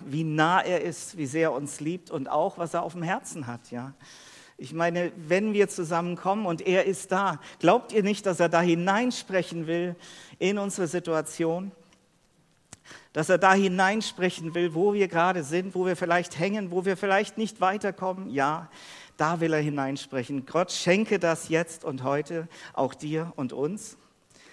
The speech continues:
dass er lebendiges Wort Gottes in dein Leben hineinspricht, in meins, und wir das empfangen können, was er hat.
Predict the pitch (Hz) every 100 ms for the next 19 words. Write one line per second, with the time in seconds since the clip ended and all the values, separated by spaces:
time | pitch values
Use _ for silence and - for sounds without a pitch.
0 | - - 147 147 165 151 139 135 180 226
1 | 226 208 185 180 170 - 175 170 170 151
2 | 139 143 156 156 156 160 147 147 151 170
3 | - 165 156 - 139 135 143 180 - -
4 | - - - - 151 151 151 143 - 147
5 | 131 170 185 226 196 214 165 135 131 -
6 | 117 113 - -